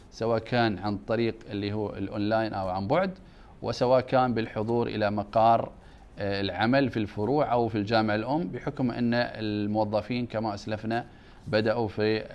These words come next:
العودة إلى التعلم أو عفوا إلى العمل عن مواقع ال-، العمل الأساسية.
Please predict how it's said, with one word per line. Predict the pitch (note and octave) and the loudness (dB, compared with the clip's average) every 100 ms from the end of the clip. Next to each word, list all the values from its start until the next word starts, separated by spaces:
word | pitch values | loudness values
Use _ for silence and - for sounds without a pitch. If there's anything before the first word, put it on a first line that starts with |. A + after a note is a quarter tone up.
| G2 | -6
العودة | F#2+ F#2 G#2+ G#2+ G#2 | -4 0 0 0 -2
إلى | G#2 G#2 G2 - - | 0 0 0 -2 -8
التعلم | G2+ F2+ G2 G2+ G#2+ G#2+ A2 | -10 -8 -6 -4 -2 -2 -2
أو | G#2 F#2+ | -2 0
عفوا | G2+ - G2+ | -2 -2 -6
إلى | G#2 G2+ G2+ G2 - - - - | -4 0 0 0 -6 -20 -20 -10
العمل | - F2+ A#2 A#2+ C#3+ - - - | -4 2 4 4 2 -2 -14 -12
عن | F#2 G2+ G2+ G#2+ | -6 -4 -4 -6
مواقع | G#2 G#2+ G#2+ - F#2+ G2 | 0 2 2 0 -4 -4
ال-، | F#2+ F#2+ F#2 | -4 -2 -4
العمل | F#2 F#2+ G#2+ G2+ | -4 -2 0 0
الأساسية. | F#2+ G2 G#2 F#2+ - B2 E3+ | -2 -4 -2 -2 -2 -2 -2